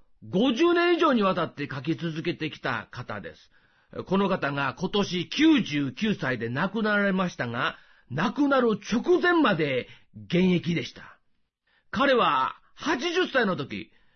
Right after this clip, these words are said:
「これからはいつ死ぬかもわからないから、もう一度ものをよーく見てみよう」って決心します。すると、年を取れば取るほど、そのものが見えてきたそうです。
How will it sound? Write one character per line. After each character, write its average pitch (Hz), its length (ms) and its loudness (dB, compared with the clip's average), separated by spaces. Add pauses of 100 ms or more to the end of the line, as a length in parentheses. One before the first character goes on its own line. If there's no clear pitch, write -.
(180)
「こ 156 160 -4
れ 208 140 2
か 247 100 2
ら 240 80 4
は 196 140 2
い 196 100 0
つ 240 180 -2
死 247 160 -6
ぬ 359 200 0
か 311 160 2
も 240 100 4
わ 208 180 2
か 285 120 2
ら 285 100 4
な 254 140 2
い 156 40 -4
か 139 140 -4
ら、 113 240 -8 (320)
も 294 360 4
う 330 60 4
一 - 140 -6
度 302 160 2
も 302 220 0
の 285 200 2
を 170 120 0
よ 131 360 -4 (380)
ー - 20 -20
く 370 120 2
見 285 160 4
て 277 100 0
み 240 140 4
よ 196 140 2
う」 - 40 -12
っ - 20 -16 (300)
て 107 380 -8
決 214 260 2
心 135 180 -6
し 101 140 -12
ま 85 160 -14
す。 - 220 -20 (540)
す 196 40 0
る 233 180 2
と、 196 320 0 (380)
年 302 440 0
を 214 180 4
取 185 340 0
れ 349 60 0
ば 311 180 4
取 208 240 0
る 196 60 2
ほ 175 120 2
ど、 185 340 0 (520)
そ 226 120 4
の 277 160 6
も 262 180 6
の 277 160 6
が 147 120 0
見 135 220 -2
え 175 80 4
て 262 140 2
き 277 80 -2
た - 160 0
そ 127 140 -6
う - 20 -14
で - 100 -16
す。 - 180 -20